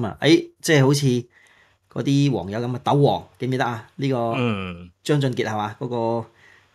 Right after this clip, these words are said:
Speaker 1: 啊，個叫咩？
Speaker 2: 龍門。
Speaker 1: 龍門。<laughs> 鬥黃，咁而家呢，係鬥畀咩呢？就係表忠，即係大鑊，唉。而中國就呢，積極咁接觸澳洲同埋其他地方嘅海外華人社區。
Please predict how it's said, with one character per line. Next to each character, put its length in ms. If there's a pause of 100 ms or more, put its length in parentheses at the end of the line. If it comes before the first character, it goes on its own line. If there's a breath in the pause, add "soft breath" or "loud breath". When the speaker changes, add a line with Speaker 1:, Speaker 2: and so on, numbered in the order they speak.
Speaker 1:
啊， 100
個 220 (260)
叫 120
咩？ 260
Speaker 2:
龍 180
門。 120
Speaker 1:
龍 100
門。 80
<laughs> 1120
鬥 180
黃， 200
咁 220
而 40
家 100
呢， 200 (260 loud breath)
係 180
鬥 280
畀 320 (640)
咩 160
呢？ 200
就 120
係 60
表 180
忠， 200
即 100
係 20
大 180
鑊， 120
唉。 460 (600)
而 80 (1400)
中 360
國 300 (340)
就 180
呢， 140
積 200
極 100
咁 260
接 140
觸 220 (280)
澳 280
洲 220
同 140
埋 120
其 200
他 200
地 260
方 220
嘅 140
海 220
外 180
華 180
人 120
社 180
區。 500